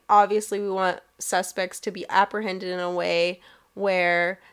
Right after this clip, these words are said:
they can go through due process and stuff like that. So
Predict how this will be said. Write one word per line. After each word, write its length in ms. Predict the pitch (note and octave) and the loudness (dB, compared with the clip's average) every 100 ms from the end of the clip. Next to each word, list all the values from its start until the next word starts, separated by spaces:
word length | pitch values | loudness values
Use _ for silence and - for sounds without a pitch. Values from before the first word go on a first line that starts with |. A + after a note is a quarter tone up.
| - | -10
they 280 | F#3 F#3+ F#3 | -2 -2 -2
can 1000 | - G#3+ F#3 F3 E3+ E3 E3 E3+ - F#3 | -6 -4 -2 -2 -2 -4 -8 -10 -12 -4
go 260 | F#3 F#3 | -2 -2
through 520 | F#3+ - F3+ F3 F3 | -4 -8 -6 -4 -4
due 260 | F3 D#3+ F#3 | -6 -10 -10
process 1120 | - - F3+ F#3+ - F2 E2+ G#3 - - - - _ _ _ _ _ _ _ - | -8 0 2 2 -4 -6 -4 -6 -8 -14 -14 -18 _ _ _ _ _ _ _ -10
and 200 | G3 F#3+ | -8 -6
stuff 320 | - F3+ F3+ | -2 -2 0
like 300 | G3 E3 - | -4 -4 -8
that. 400 | D3+ A2+ F#2 - | -8 -6 -8 -10
So 640 | - A3+ G#3 G3 F#3+ G3+ | -4 2 2 2 0 -6